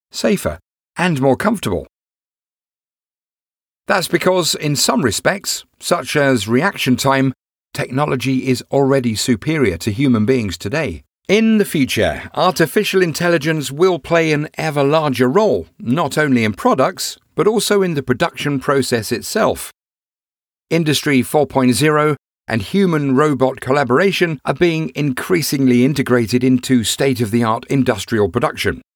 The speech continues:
Anyone who takes a look at the production halls at Daimler will immediately see that today production processes are more interconnected than ever before,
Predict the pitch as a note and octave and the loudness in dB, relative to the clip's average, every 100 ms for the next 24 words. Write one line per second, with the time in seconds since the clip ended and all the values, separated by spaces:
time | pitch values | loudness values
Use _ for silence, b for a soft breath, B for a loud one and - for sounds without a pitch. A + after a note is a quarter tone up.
0 | _ _ _ _ _ _ _ _ _ _ | _ _ _ _ _ _ _ _ _ _
1 | _ - C3+ B2+ A#2 A#2 C#3 C#3 A2 C3 | _ 0 2 2 2 0 0 -2 0 2
2 | E3 C3 A#2+ A2 C#3+ C3+ C3 B2 C#3+ C3+ | 2 0 -2 -2 -2 -2 0 0 2 0
3 | A#2 A#2 D#3+ E3+ B2 F2+ - _ - D#3 | 0 0 -2 2 2 0 -4 _ -6 -2
4 | D#3 - C#3+ D3+ F3 F#3+ B2+ B2+ E2+ E2+ | -2 0 -2 0 0 0 0 -2 -4 -6
5 | - E2 C2 - C3+ C3 B2+ F#3 D#3+ D3+ | -2 -2 -4 -6 -4 -2 0 2 2 0
6 | - - C3 C#3 B2 C3+ D#3+ D#3 - C#3+ | -2 -2 -2 -2 0 0 0 0 -2 -2
7 | D3+ C#3+ B2+ - C#3+ D3 C#3+ D3+ D#3 - | -2 -6 -6 -6 -2 -2 0 2 2 0
8 | C#3+ C3+ - C#3 B2+ C#3 C3+ D3 - C#3 | -2 -2 -2 -2 -2 -2 -2 -2 -2 -2
9 | C3+ B2+ C3 E3 E3 F2 | 0 -2 -2 0 2 0